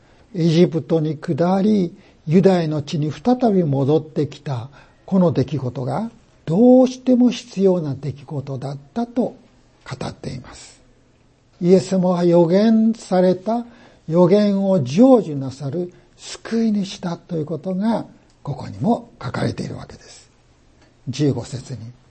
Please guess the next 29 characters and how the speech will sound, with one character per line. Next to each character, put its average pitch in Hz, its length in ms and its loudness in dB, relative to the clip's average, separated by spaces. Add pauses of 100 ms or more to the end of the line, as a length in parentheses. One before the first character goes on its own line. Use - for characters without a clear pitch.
(540)
こ - 180 -6
れ 139 160 0
は 120 360 0
主 - 320 -4
が 175 120 -2
預 151 220 -4
言 262 240 4
者 165 200 -2
を 123 100 0
通 120 280 -8
し - 140 -18
て、 147 100 -20 (840)
「私 - 520 -2
は 143 200 0
エ 143 120 0
ジ 139 160 -8
プ - 120 -18
ト 190 180 -4
か 185 160 -2
ら 170 180 -2
私 185 500 -2
の 208 140 -4
子 185 260 -2
を 180 60 0
呼 156 200 -2
び 185 140 -4
出 190 160 -6
し - 160 -18
た」 247 200 -4